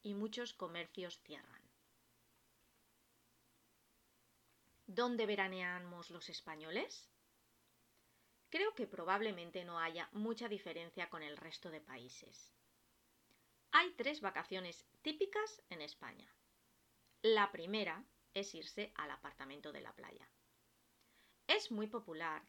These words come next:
que las personas que no viven en la costa se vayan a pasar una semana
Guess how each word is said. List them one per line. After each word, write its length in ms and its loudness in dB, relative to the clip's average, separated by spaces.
que 120 -10
las 180 -8
personas 520 -4
que 140 -6
no 160 -2
viven 340 -4
en 140 0
la 140 2
costa 440 -14
se 180 -2
vayan 300 4
a 100 0
pasar 340 -2
una 200 2
semana 540 -2